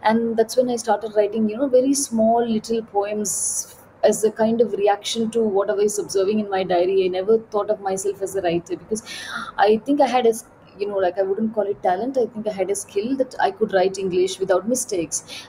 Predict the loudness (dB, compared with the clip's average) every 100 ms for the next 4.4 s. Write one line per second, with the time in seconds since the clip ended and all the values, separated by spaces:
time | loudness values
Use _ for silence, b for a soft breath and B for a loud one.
0 | -6 0 0 2 0 -4 -14 -6 0 0
1 | 0 0 0 -4 -10 -2 2 2 2 0
2 | -2 -2 0 0 0 2 2 0 -4 -4
3 | -4 -4 -4 -2 -2 -2 2 2 2 -2
4 | -2 0 0 -4